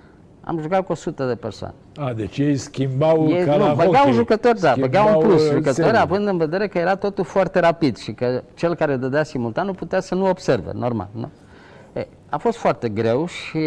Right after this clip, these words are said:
Speaker 1: practic, după aceea, având în vedere că șahul nu e un sport fizic, cel puțin la prima vedere, mi-a trebuit circa o săptămână ca să-mi revin din acest maraton, cum se spune.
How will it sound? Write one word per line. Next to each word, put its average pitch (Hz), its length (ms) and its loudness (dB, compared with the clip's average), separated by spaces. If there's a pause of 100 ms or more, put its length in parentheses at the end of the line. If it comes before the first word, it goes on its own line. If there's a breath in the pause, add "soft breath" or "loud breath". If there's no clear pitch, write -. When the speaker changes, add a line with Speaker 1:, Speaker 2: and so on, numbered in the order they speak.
(120)
Speaker 1:
practic, 165 420 -6
după 160 200 -6
aceea, 160 380 -2
având 147 240 -2
în 127 100 -4
vedere 131 300 -2
că 139 100 -10
șahul 135 380 -4
nu 143 100 2
e 160 40 2
un 143 60 0
sport 120 280 -4
fizic, 95 400 -4
cel 104 160 -8
puțin 101 320 -10
la 107 100 -4
prima 113 300 -6
vedere, 147 500 -6
mi-a 165 140 -4
trebuit 160 340 -8
circa 160 280 -8
o 147 60 -2
săptămână 139 600 -6
ca 151 140 -2
să-mi 143 260 -2
revin 143 360 2
din 101 140 -4
acest 107 320 -6
maraton, 123 500 0
cum 98 220 -12
se - 140 -14
spune. - 380 -18